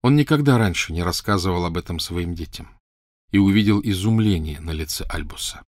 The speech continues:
Но в этот момент по всему алому поезду уже захлопали двери, смутные фигуры родителей толпой устремились вперёд с прощальными поцелуями и последними наставлениями. Альбус вскочил в вагон,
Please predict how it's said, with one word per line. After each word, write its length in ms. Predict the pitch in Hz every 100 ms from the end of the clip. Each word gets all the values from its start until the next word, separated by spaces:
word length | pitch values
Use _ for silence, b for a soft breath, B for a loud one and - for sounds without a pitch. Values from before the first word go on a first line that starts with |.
| _ _ _ _ _ _ -
Но 120 | 113
в 20 |
этот 200 | 170 151
момент 380 | 135 127 139 -
по 120 | - 104
всему 360 | - 117 131
алому 400 | 104 110 101 90
поезду 540 | - 113 110 95 85 -
уже 280 | 92 87 85
захлопали 560 | 82 - 101 - 78
двери, 400 | 76 85 123 98 _ _ _
смутные 500 | - 139 180 135 131
фигуры 480 | - 117 123 131 92
родителей 560 | 101 110 117 101 95 -
толпой 460 | 113 104 - 135 -
устремились 680 | - - 92 98 104 85 -
вперёд 400 | - 92 104 -
с 60 |
прощальными 680 | - 87 - 101 95 82 80
поцелуями 640 | - - 87 110 101 87
и 60 | 80
последними 540 | - - 92 85 76
наставлениями. 880 | - - - - 117 107 92 92 _ _ _ _ _ _ -
Альбус 460 | 113 107 104 - -
вскочил 420 | - 92 101 82
в 140 | 73
вагон, 340 | - 85 160